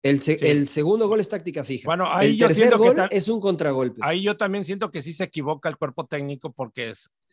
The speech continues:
Speaker 2: a ver, no-, conoces a, a, a Guillermo Almada que en la táctica fija te deja incluso dos jugadores en, este, en punta para contra-, el contragolpe, ¿no? Porque muchos equipos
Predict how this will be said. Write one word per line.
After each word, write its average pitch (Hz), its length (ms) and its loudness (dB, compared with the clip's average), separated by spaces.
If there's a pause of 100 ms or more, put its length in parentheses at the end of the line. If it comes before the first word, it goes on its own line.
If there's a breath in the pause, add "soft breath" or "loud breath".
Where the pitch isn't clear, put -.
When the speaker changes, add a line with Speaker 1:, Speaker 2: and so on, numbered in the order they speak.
Speaker 2:
a 107 100 -6
ver, 120 240 -6 (120)
no-, 131 260 -14 (120)
conoces 180 420 -4
a, 156 240 2
a, 135 500 -2
a 131 60 -4
Guillermo 165 300 -6
Almada 180 300 -2
que - 80 -12
en 143 60 -8
la 131 100 -8
táctica 180 460 -6
fija 165 300 -6
te 139 160 -6
deja 170 300 -4
incluso 170 380 -10
dos 208 260 -4
jugadores 156 540 -4
en, 127 240 -6
este, 120 400 -8
en 117 160 -12
punta 170 500 -4 (460)
para 147 280 0
contra-, 151 340 -6
el 139 100 -4
contragolpe, 147 720 -2
¿no? 175 220 -6
Porque 143 420 -6
muchos 202 480 -4
equipos 202 580 -4